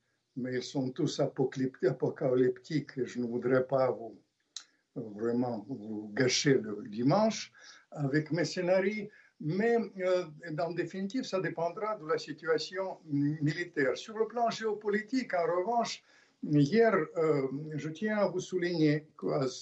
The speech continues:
que, euh, les Américains ont été très prudents. Et le mot qui revient aujourd'hui, euh, vraiment la première ligne, je pense qu'ils vont discuter ça au sommet de l'otan, comment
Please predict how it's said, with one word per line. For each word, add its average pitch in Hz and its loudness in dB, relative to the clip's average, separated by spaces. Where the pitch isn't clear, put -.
que, - -2
euh, 165 4
les 127 0
Américains 170 0
ont 196 0
été 190 0
très 208 2
prudents. 147 0
Et 156 4
le 160 6
mot 226 2
qui 196 -2
revient 160 0
aujourd'hui, 147 -2
euh, 139 2
vraiment 147 -2
la 131 -2
première 131 0
ligne, 190 -10
je 135 -12
pense 147 0
qu'ils 143 -10
vont 123 -8
discuter 147 -4
ça 143 0
au 139 0
sommet 139 4
de 123 -2
l'otan, 135 0
comment 202 2